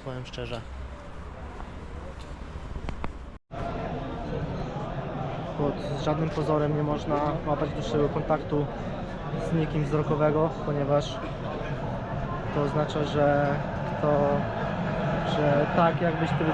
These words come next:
coś od nich potrzebował. Spacerując po Frankfurcie, odkrywam, że to bardzo piękne miasto. Mówi się, że Frankfurt to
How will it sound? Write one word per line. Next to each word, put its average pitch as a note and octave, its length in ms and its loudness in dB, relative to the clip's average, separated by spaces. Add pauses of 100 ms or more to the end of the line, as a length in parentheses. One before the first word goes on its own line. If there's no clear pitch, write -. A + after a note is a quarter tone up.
(100)
coś E3 220 2
od D#3+ 120 4
nich E3 100 4
potrzebował. E3 640 4 (580)
Spacerując D3 600 -6
po D3+ 140 -8
Frankfurcie, D#3 720 -2 (1040)
odkrywam, D3 420 -2
że C#3 100 -4
to C#3+ 280 -2 (1000)
bardzo C#3+ 280 -4
piękne D3 340 -4
miasto. C#3+ 440 -2 (640)
Mówi D3 160 -4
się, D3+ 180 -4
że C#3+ 120 -4
Frankfurt D3+ 680 -2
to C#3+ 240 2